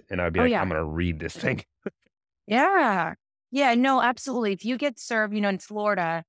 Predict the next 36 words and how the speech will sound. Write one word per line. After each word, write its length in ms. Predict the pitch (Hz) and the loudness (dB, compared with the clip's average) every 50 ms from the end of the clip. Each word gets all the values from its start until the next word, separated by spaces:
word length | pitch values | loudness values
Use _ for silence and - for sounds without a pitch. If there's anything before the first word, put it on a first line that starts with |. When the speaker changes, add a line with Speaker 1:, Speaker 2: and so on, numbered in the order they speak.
| _ _ _ _ _ _ | _ _ _ _ _ _
Speaker 2:
for 160 | _ 202 185 | _ -6 -6
solo 300 | - - 214 196 190 196 | -6 -4 -4 -4 -4 -4
practitioners, 880 | 190 - 180 170 - - 175 165 - - - 170 160 156 156 170 - - - | -2 -4 -4 -4 -4 -8 -8 -8 -8 -8 -6 -4 -4 -4 -4 -6 -10 -10 -8
if 140 | 196 180 170 | -8 -6 -2
they 180 | 180 214 233 240 | 0 2 2 2
receive 460 | 233 233 190 - - - 202 202 185 | 0 -2 -4 -4 -6 -4 -4 -2 -2
a 80 | 190 170 | -2 -2
letter 280 | 160 165 175 185 180 170 | 0 0 0 0 0 -2
like 180 | 165 160 160 - | -2 -4 -4 -2
that, 220 | 160 160 156 147 | -4 -4 -2 -2
they 220 | 165 165 165 160 - - | -4 -4 -4 -6 -10 -14
have 300 | - - - 185 185 - _ | -14 -6 -4 -4 -4 -4 _
to 100 | - 196 - | -10 -12 -12
contact 640 | _ - 180 165 170 - - 170 160 156 - _ | _ -8 -6 -6 -6 -6 -4 -4 -4 -4 -6 _
their 180 | 156 147 151 - _ | -10 -10 -10 -12 _
carrier 320 | - 170 160 165 160 151 147 | -4 -2 0 0 0 -2 -2
right 200 | 147 143 143 147 | -2 -2 -4 -4
away. 320 | 143 139 143 147 - - - | -6 -6 -8 -10 -10 -6 -6
That's, 220 | 151 151 - - | -6 -6 -4 -4
like, 120 | 170 156 - - | -6 -6 -4 -6
the 160 | 175 170 175 | -4 -2 0
number 320 | 175 180 175 175 165 175 | 2 2 2 0 0 -2
one 260 | 160 160 180 175 165 160 | -2 -2 -2 -4 -4 -6
Speaker 1:
Mm. 20 | |
Speaker 2:
thing. 140 | 151 160 156 - _ _ _ _ | -8 -10 -12 -16 _ _ _ _
Call 160 | - 214 214 226 | 2 2 4 4
your 140 | 233 233 | 4 0
carrier. 580 | 220 - 220 208 202 196 196 196 196 190 185 185 - _ - - - | 0 0 2 2 4 4 2 2 0 0 0 -2 -6 _ -20 -10 -10
If 160 | 196 180 - | -10 -6 -2
you 80 | 202 220 | 2 4
don't 160 | 247 254 233 | 4 4 4
know 100 | 240 226 | 4 2
who 60 | 202 | 2
your 120 | 220 208 196 | 0 -2 -4
carrier 400 | - - 208 196 190 190 185 185 | -4 -4 -2 -2 0 0 0 -2
is, 460 | 170 - 180 180 175 180 170 - - | -2 -2 -2 -2 -2 -4 -6 -10 -16